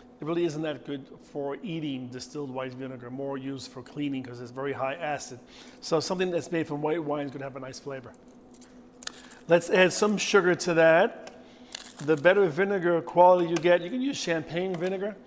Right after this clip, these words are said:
uh, white wine vinegar, you can even use raspberry vinegar, but the more higher quality vinegar you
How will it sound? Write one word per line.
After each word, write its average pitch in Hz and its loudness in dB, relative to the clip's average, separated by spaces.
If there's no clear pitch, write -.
uh, 143 -6
white 156 0
wine 170 2
vinegar, 175 -4
you 175 -2
can 175 -10
even 170 -6
use 147 -2
raspberry 160 2
vinegar, 135 -10
but 139 -12
the 139 -10
more 156 -2
higher 147 -4
quality 151 -4
vinegar 139 -10
you 139 -8